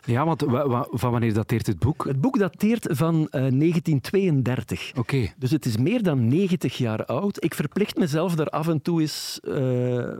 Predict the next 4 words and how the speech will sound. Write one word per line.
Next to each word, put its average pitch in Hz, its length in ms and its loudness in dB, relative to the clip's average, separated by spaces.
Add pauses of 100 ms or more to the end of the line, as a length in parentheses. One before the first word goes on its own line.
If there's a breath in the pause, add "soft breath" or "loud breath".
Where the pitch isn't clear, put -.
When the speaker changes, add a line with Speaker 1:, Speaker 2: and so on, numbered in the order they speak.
(360)
Speaker 2:
van 131 420 -2
om 127 520 0 (260)
een 139 200 2
klassieker 143 580 -2